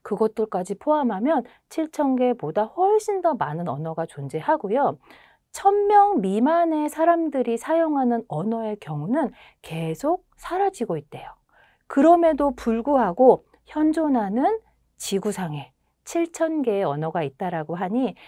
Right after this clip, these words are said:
정말 많은 언어가 존재하고 있는 건데요. 혹시 이 많은 언어 중에서 가장 많은 사람들, 가장 많은 인구가 사용하는 언어가 무엇인지 아시나요? 영어일 것 같지만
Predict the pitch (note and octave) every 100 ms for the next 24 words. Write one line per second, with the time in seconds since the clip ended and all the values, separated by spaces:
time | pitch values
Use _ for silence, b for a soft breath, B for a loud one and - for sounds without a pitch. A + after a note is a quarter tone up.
0 | B - - - G#3 C4 A#3+ C#3 _ C3+
1 | D3+ A#3+ C4+ B3 C#3+ F3 F#3+ F#3+ - D3+
2 | D#3 F3+ E3 E3+ C3+ E3 G3+ F3 C#3+ C#3+
3 | A#3+ A#3+ - B B B - G#4+ - C4
4 | C4+ A3+ A#3 A#3+ - G#3 B3 A#3+ D3 F#3+
5 | G#3+ - D3+ C#3+ B3+ C4+ - b b b
6 | - - - A3+ A#3+ F4 F4 F#3+ F3+ A3+
7 | A#3+ D4 F4 C#4+ D3+ - _ - - F3
8 | A#3+ C4 G#3+ E3 F3 - E3+ F#3 G3+ F#3
9 | B3+ C#4+ C#4 B3 A#3 D3 D#3+ F3+ D3 -
10 | _ _ _ - F3 G3 G#3+ F3 D#3+ E3
11 | C#3 C#3+ G3 C#3+ C3 D4 _ _ _ _
12 | _ _ _ _ _ _ _ _ F3+ D3+
13 | F#3+ D4+ B3+ - A3 E3 - G3+ D#4+